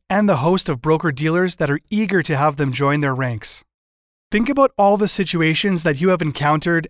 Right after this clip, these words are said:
and are going through at your current home for your business that are only good enough. Remember the frustrations and difficulties that you and so many advisors have made excuses for, swept under the rug,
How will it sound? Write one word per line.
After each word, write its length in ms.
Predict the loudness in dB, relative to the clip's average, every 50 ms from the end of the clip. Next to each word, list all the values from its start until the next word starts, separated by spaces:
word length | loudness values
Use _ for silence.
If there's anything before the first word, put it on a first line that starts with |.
| -4 -2
and 100 | 0 0
are 80 | 0
going 320 | 0 0 0 2 2 0 -2
through 260 | -4 -4 -2 0 0
at 100 | 0 -2
your 100 | -4 -6
current 360 | -6 -4 -2 0 0 0 0
home 220 | 0 -2 -2 -2
for 120 | -2 -4 -2
your 160 | -2 -2 -2
business 480 | -2 -2 -2 -2 -2 -2 -2 -2 -6 -6 -4
that 120 | -2 0 0
are 160 | 0 0 0
only 280 | 0 0 0 0 -2
good 320 | -4 -2 0 2 2 2 2
enough. 360 | 0 0 -2 -4 -4 -8 _ _ _ _ _ _ _ _ _ _ _ _ _ _ -2
Remember 360 | 0 0 2 2 2 0 0
the 80 | 0
frustrations 760 | -2 0 -2 -2 -2 0 0 0 0 0 0 -2 -2 -2 -2 -2
and 140 | -2 -2
difficulties 640 | -2 -4 -2 -4 -4 -2 -2 -2 -2 -2 -4 -2 -2
that 140 | -2 -2 -2
you 360 | -2 -4 -2 -2 -2 -2 -2 -4
and 280 | -2 -2 0 0 0 0
so 240 | 0 0 0 2
many 240 | 2 2 0 0 0
advisors 520 | 0 0 0 0 0 0 0 -2 -2 -2 -2
have 160 | -4 -2 -2
made 100 | -2 -2
excuses 640 | -2 -2 -4 -4 -4 -4 -4 -4 -4 -4 -6 -6
for, 320 | -6 -6 -8 -8 -10 -14 _ _ _ _ _ _ _
swept 400 | -8 -4 -2 0 0 0 0 0
under 180 | -2 -2 -2 -2
the 140 | -2 -2 0
rug, 320 | 2 2 2 2 0 -2